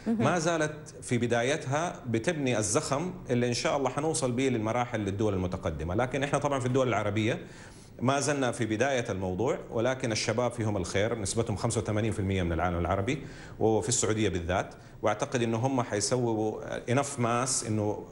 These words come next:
Speaker 2: أموال أكثر تدخل إن شاء الله في هذا المجال.
Speaker 1: طيب، أخيرا سؤال سيد خالد، يعني بعد حصولكم على الترخيص، ما هو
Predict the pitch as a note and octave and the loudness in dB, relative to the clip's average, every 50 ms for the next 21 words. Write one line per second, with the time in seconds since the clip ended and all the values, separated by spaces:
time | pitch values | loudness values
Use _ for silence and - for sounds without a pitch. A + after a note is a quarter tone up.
0 | - - - A2+ A2 B2 B2+ B2 A2+ - C#3+ C3 - - A2+ - - G#2+ - - | -12 -4 0 2 4 4 4 2 2 0 -2 -4 -4 -6 -6 -4 -4 -8 -6 -4
1 | G2+ F2 F2 E2+ - - G2 F#2+ F#2+ G2 G2 G2 F#2+ - F2 F2 E2+ D#2+ D#2+ D#2 | -4 -4 -4 -4 -2 -2 0 0 2 2 2 0 0 -2 -2 -2 -4 -4 -4 -6
2 | C#2+ C2+ D2 C#2+ C#2+ - - G#3+ F3 E3+ E3+ F3 F#3 E3 F3+ E3+ - G#3+ - - | -6 -6 -8 -8 -8 0 2 4 4 4 4 2 2 2 0 -2 -2 -2 -2 0
3 | C#4+ C4+ C4+ C4 A#3+ - B3 - G#3 A3 G#3+ A3 G#3+ G3 F#3 - A#3 G3+ G3 - | 0 0 0 0 0 -2 -2 0 0 0 0 0 0 -2 -2 -2 -4 -4 -2 -2
4 | A#3 G#3 G#3 F#3+ F#3 F#3 F3 F#3 F#3+ A#3 B3 - - A3+ - - A3+ A3 A#3+ G#3 | -2 -2 0 0 -2 -2 -2 -2 -2 -2 -4 -4 -4 -4 -2 -2 -2 -2 0 -2
5 | G3 F#3 F#3+ F#3+ - - G3 G3 - - A#3+ G#3+ G#3 - A#3+ A#3+ A#3+ B3+ A#3+ A3+ | 0 0 0 -2 -2 -2 -4 -4 -2 0 0 0 0 0 -2 0 0 2 2 2
6 | G#3 G3+ G3 | 2 0 -2